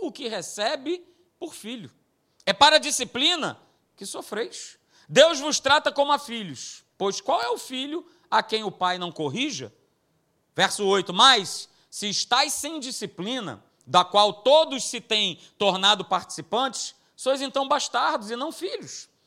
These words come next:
Além disto, tivemos nossos pais segundo a carne,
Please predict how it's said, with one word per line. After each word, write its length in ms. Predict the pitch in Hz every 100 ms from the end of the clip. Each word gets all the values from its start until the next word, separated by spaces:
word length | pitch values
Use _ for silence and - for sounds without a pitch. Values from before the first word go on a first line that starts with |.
| _ _
Além 280 | 226 311 285
disto, 480 | 247 349 - 180 - _ _
tivemos 420 | 254 240 311 294
nossos 340 | 277 294 269 -
pais 260 | 262 285
segundo 280 | 277 240 269
a 80 | 247
carne, 460 | 220 233 233 160